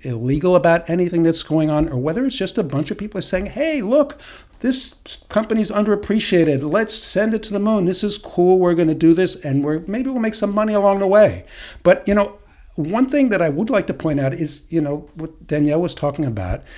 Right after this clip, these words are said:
there, there is definitely an element of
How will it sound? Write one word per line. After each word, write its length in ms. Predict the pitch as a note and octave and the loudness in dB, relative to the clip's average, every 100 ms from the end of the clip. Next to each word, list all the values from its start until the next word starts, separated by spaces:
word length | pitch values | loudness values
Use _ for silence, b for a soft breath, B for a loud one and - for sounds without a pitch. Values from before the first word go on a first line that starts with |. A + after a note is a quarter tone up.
| B | B
there, 160 | - G3+ | 0 0
there 360 | G#3 G3+ G#3+ - | 0 -4 -4 -2
is 180 | F3 C3+ | -2 -2
definitely 560 | - G3+ G3+ G#3 F#3+ | -2 -4 -2 0 2
an 100 | D#3 - | 2 0
element 540 | D3 D#3 D3 D3+ C#3 - | 0 2 2 0 -2 -4
of 380 | C3 C3 B2+ | 0 0 0